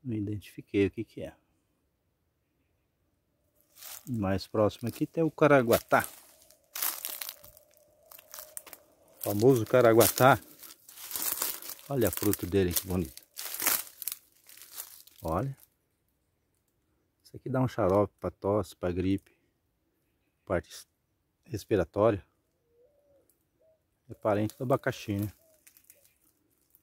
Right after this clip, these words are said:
Ó, o outro ali. Tá bonito também, ó. Caraguatá. Procure aí na internet.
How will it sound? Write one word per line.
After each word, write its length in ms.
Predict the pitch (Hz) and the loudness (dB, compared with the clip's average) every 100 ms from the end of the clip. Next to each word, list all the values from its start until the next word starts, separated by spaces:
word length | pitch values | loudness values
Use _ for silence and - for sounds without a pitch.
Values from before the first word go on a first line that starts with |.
| _ _ _ _ - | _ _ _ _ -10
Ó, 140 | 82 | -6
o 60 | 85 | -2
outro 260 | 87 - | -2 -2
ali. 580 | 80 80 98 120 143 175 - _ _ _ _ - - _ _ _ _ _ _ _ _ _ _ _ _ _ - _ _ _ _ _ _ _ _ _ _ _ _ _ _ - | -6 -4 0 0 0 -2 -6 _ _ _ _ -20 -20 _ _ _ _ _ _ _ _ _ _ _ _ _ -20 _ _ _ _ _ _ _ _ _ _ _ _ _ _ -14
Tá 80 | 95 | -6
bonito 360 | 104 113 107 | 0 4 4
também, 280 | - 127 95 | 4 -4 -4
ó. 40 | 78 _ _ _ _ _ _ _ _ _ _ _ _ _ _ _ _ _ _ _ _ | -6 _ _ _ _ _ _ _ _ _ _ _ _ _ _ _ _ _ _ _ _
Caraguatá. 960 | - 87 95 107 110 117 113 - 82 - _ _ _ _ _ _ _ _ | -2 2 4 4 6 6 4 0 -2 -4 _ _ _ _ _ _ _ _
Procure 400 | 90 - 98 107 | -14 -6 0 2
aí 80 | |
na 80 | 113 | 2
internet. 560 | 120 127 120 110 95 | 0 0 2 2 0